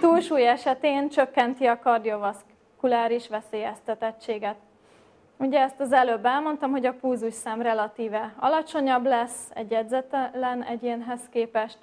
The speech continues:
ö, és ez jobb koszorúsér keringéshez, kevesebb oxigén felhasználáshoz vezet. Miért és mit érdemes sportolni?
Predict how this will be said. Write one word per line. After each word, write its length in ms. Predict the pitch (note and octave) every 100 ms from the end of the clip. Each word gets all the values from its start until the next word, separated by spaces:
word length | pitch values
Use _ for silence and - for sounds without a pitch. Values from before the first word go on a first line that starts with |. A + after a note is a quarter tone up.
| _ _ _ _ _ _ _ D4+
ö, 360 | A#3 A3+ A3 A3
és 280 | - A#3
ez 200 | G#3 A#3
jobb 240 | B3+ B3 B3
koszorúsér 720 | A#3 A3+ A3+ G#3+ - G#3+ G3+
keringéshez, 920 | B3 A#3 A#3+ A#3+ A3 A3+ A#3+ G#3+ G#3+
kevesebb 460 | A#3 A3 A3 A3
oxigén 540 | G#3+ A3 - A3 A3 G#3
felhasználáshoz 1200 | A#3 G#3+ G#3 G#3 - G#3 G3+ G3 - - G#3+ G#3 - _ -
vezet. 420 | A3 G#3+ G3+ - _ - _ _ _ _ _ _ _ _ - - - - - _ _ _ _ _ _ - _ _ _ - - _ _ - - - _ _ _ - C#4 - - C#4 - C4+ - - - - _
Miért 540 | C4+ E4 C#4 B3+ C4
és 200 | A#3 A#3
mit 240 | - C#4 C4+
érdemes 560 | A#3 A#3+ A3+ G#3+ G#3+
sportolni? 800 | - - A#3 A3+ - G#3+ A3 A3